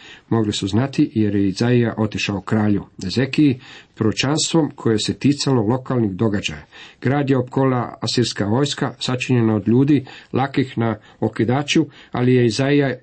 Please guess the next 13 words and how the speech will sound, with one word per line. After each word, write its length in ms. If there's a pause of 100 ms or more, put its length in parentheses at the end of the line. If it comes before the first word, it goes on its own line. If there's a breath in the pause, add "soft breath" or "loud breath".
rekao 560
da 160
niti 340
jedna 300
strelica 640
neće 340
ući 280
u 40
grad. 360 (680 loud breath)
Ovi 180
su 160
Asirci 580 (500)
porobili 880